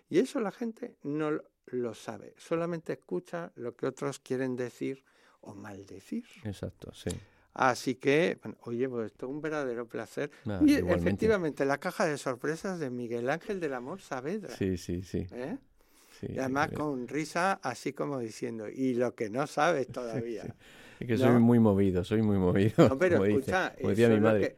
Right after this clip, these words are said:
Speaker 1: que, eso es lo que debe de, lo que separa una cosa y otra, de los que realmente acaban un doctorado y le sacan partido,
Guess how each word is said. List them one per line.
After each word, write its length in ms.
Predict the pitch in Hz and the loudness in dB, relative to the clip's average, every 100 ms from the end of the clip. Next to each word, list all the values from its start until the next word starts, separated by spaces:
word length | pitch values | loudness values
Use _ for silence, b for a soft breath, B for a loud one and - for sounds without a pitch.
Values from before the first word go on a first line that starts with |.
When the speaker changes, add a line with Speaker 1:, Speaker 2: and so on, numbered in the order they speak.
| - | -2
Speaker 1:
que, 140 | 147 | 0
eso 220 | 160 - 180 | 0 0 2
es 40 | |
lo 140 | 175 | 2
que 100 | - 135 | 2 0
debe 260 | 135 143 | 2 2
de, 380 | 165 156 143 - | 4 4 4 0
lo 260 | 127 117 113 | -4 -6 -4
que 640 | 123 113 113 113 113 - _ _ | -2 -2 0 0 -2 -4 _ _
separa 760 | - 139 - 156 156 160 190 - b b b b _ - | -6 -6 0 2 2 0 -4 -10 b b b b _ 0
una 260 | 139 143 131 | 2 2 0
cosa 320 | 135 135 143 | -2 -2 -2
y 60 | 117 | -2
otra, 300 | 107 113 110 | -4 -6 -4
de 120 | 113 | -4
los 240 | 117 107 - | -4 -6 -6
que 180 | 120 | -6
realmente 580 | 110 135 139 135 135 120 | 0 0 0 -2 -6 -6
acaban 400 | 107 - 120 123 | -8 -6 -6 -6
un 140 | 120 120 | -8 -10
doctorado 540 | 107 - 113 123 120 | -10 -10 -8 -6 -6
y 60 | 107 | -8
le 100 | 98 | -12
sacan 360 | - - 113 | -14 -12 -12
partido, 720 | - 107 - - 151 160 240 | -12 -16 -14 -8 -6 -6 -8